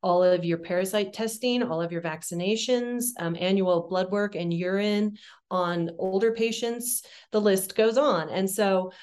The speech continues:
I remember having the conversation so many times, "Okay, well, all right, we can do this, this, and this today. Um, and then we're gonna make a plan to do this in a month when you get your paycheck and then do the next thing in a month when you get your next paycheck." And, y-,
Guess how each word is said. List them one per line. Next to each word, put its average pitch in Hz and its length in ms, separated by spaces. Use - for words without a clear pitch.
I 196 140
remember 220 640
having 226 400
the 214 60
conversation 208 880
so - 180
many 208 180
times, 202 240
"Okay, 254 500
well, 226 340
all 226 160
right, 196 260
we 208 120
can 214 180
do 196 160
this, 208 280
this, 220 220
and 269 140
this 220 160
today. 190 540
Um, 185 220
and 202 200
then 202 80
we're 214 120
gonna 226 180
make 214 180
a 220 40
plan 220 640
to 208 140
do 196 220
this 214 360
in 220 180
a 247 40
month 220 380
when 196 300
you 196 80
get 196 240
your 214 80
paycheck 190 520
and 180 140
then 180 220
do 180 320
the 185 240
next 196 320
thing 214 220
in 208 100
a 196 60
month 185 420
when 185 220
you 175 100
get 185 160
your 190 100
next 185 280
paycheck." 170 500
And, 254 360
y-, - 160